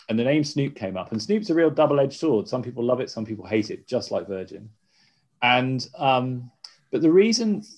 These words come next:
the reason we went for Snoop in the end is ultimately it's what the product does, right? It snoops around trying to find, it snoops on your behalf, trying to find ways for you to save money.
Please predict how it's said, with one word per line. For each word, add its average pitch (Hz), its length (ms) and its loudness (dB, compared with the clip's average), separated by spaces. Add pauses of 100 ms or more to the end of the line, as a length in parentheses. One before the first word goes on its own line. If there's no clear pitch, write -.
the 160 100 0
reason 190 300 2
we 156 140 2
went 147 240 0
for 143 80 -6
Snoop 113 260 -10
in 107 80 -18
the 107 60 -16
end 107 100 -6
is 120 100 -8
ultimately 190 380 2
it's 101 100 -4
what 127 120 -4
the 107 80 -8
product - 280 -4
does, - 440 -4
right? 113 200 -8
It 117 220 -10
snoops 151 380 -4
around 113 260 0
trying 117 220 -2
to 113 40 -2
find, 110 300 -2
it 107 60 -4
snoops 151 320 -6
on 120 100 -4
your 123 160 2
behalf, 113 400 -2
trying 110 220 -6
to 107 40 -10
find 107 200 -4
ways 107 260 0
for 110 60 -6
you 107 80 -2
to 107 120 -10
save 101 300 -2
money. 95 340 -8